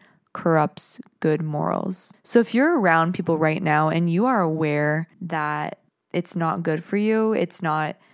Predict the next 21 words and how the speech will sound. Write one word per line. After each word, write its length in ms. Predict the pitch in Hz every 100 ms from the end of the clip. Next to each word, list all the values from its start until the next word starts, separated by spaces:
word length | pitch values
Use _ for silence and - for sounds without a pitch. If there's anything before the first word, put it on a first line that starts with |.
| _ -
bearing 360 | 170 165 160 160
fruit, 480 | - - 196 202
you're 120 | - 175
not 220 | 156 185
getting 200 | 170 165
closer 340 | - 160 165
to 120 | 160
the 100 | 165
Lord, 640 | 156 175 185 190 185 185 185 _ _ _ _ -
you're 720 | 175 160 160 156 151 151 180 -
angry 560 | 196 202 202 196 208 196
around 460 | 185 185 185 185 185
them, 600 | 180 175 175 175 175 180 _ -
you're 120 | 185
gossipy, 1200 | 180 190 185 190 - 180 180 165 165 160 160 175 _ _ _ _
you're 760 | - 175 165 160 156 156 147 -
jealous, 880 | 180 180 196 190 190 180 180 180 -
like, 180 | 180 170
all 280 | 190 214 233
of 100 | 208
these 420 | 202 185 185